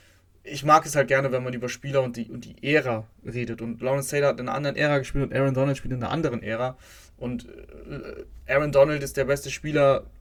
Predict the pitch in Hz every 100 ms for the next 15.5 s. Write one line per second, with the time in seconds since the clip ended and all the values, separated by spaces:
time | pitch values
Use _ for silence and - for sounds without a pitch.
0 | - - 135 127 131 127 117 127 139 -
1 | 139 139 127 151 - - 139 135 131 -
2 | - - - 139 139 131 139 135 135 135
3 | 165 180 123 110 - 131 147 143 139 135
4 | - 123 117 127 131 120 143 139 143 135
5 | 139 120 117 - 127 147 175 151 123 131
6 | 131 127 139 147 127 117 - - 165 185
7 | 185 170 151 - - - - 131 143 135
8 | - _ _ - 135 143 - 151 143 139
9 | 139 - 143 - 143 147 147 143 139 131
10 | 135 127 127 - 123 135 139 165 175 175
11 | 180 190 170 170 170 - 160 175 170 165
12 | 156 - - 139 160 165 151 - 180 180
13 | 165 170 165 - _ _ - - 160 185
14 | 160 139 120 - - 151 156 139 135 147
15 | 175 - - 131